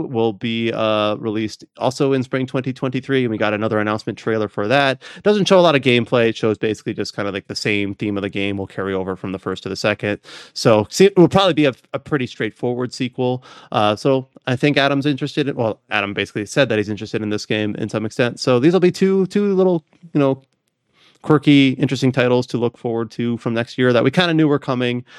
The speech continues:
uh, at some point because NIS America pretty much brings over everything that Nippon Ichi brings over in Japan. But now we got a release window for them and some trailers to accompany those announcements.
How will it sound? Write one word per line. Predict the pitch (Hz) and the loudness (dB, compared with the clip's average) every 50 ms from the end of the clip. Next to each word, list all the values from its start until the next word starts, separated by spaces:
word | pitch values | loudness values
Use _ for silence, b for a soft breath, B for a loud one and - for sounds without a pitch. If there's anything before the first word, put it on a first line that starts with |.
| B B B B B - | B B B B B 0
uh, | 120 110 107 107 | 2 2 4 2
at | 107 - - | 2 0 -2
some | - 123 113 117 - | -2 0 0 0 0
point | - 123 110 110 110 - - - | 0 -2 0 0 -2 -6 -6 -10
because | - 104 - 101 98 90 | -8 -4 -2 -4 -2 -2
NIS | 104 101 - - | -4 -6 -6 -4
America | 101 95 101 98 - 95 | -4 -4 -4 -2 -4 -6
pretty | - - 120 98 | -6 -4 -6 -6
much | 101 98 98 - - | -6 -6 -8 -8 -6
brings | 110 101 101 92 101 | -6 -6 -4 -4 -6
over | 98 90 92 | -6 -4 -4
everything | 95 101 107 120 120 - 127 123 | -4 -2 -4 -4 -4 -4 -4 -2
that | 120 120 117 | -2 -4 -4
Nippon | 120 123 123 - 120 120 | -4 -6 -4 -4 -6 -6
Ichi | 123 - 131 117 | -4 -4 -6 -4
brings | - 120 120 117 - | -2 -2 -2 -2 -2
over | 123 117 117 | -2 -2 0
in | 120 117 | -2 -2
Japan. | 117 - - 127 120 123 120 | -4 -2 0 2 4 4 4
But | 113 143 | 4 4
now | 170 180 | 6 6
we | 170 | 6
got | 151 160 147 | 4 4 4
a | 139 | 4
release | 127 123 123 120 - - | 4 2 2 0 0 -2
window | 127 120 117 113 | -2 0 0 -2
for | - - 117 107 | 0 -2 -2 0
them | 113 110 110 | 0 -2 -2
and | 110 107 101 | -4 -6 -6
some | - 107 | -8 -10
trailers | 98 - - 101 101 104 101 101 - | -10 -6 -6 -4 -2 -2 -4 -4 -6
to | 123 | -8
accompany | 107 - - 110 101 - 113 107 104 | -8 -6 -6 -8 -6 -4 -4 -2 0
those | 110 107 107 101 | 0 0 0 0
announcements. | - 110 107 104 107 107 - 113 110 107 101 - - | -2 -2 -2 -2 -2 -2 -4 -4 -4 -4 -6 -8 -12